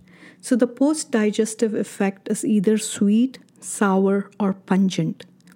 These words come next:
So again, in summer, I like to include foods where the post-digestive effect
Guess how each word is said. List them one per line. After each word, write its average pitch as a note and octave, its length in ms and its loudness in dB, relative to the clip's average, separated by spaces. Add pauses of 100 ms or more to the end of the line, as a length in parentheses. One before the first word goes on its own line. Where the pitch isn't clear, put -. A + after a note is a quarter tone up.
(340)
So - 140 0
again, A#3 380 4
in C#4 160 4
summer, B3+ 720 2 (300)
I A#3 260 4
like A#3 380 2
to A#3+ 340 2
include A3+ 560 2
foods A3+ 760 0 (640)
where G#3+ 260 2
the A3 160 -2
post-digestive G#3+ 1300 0
effect - 520 -4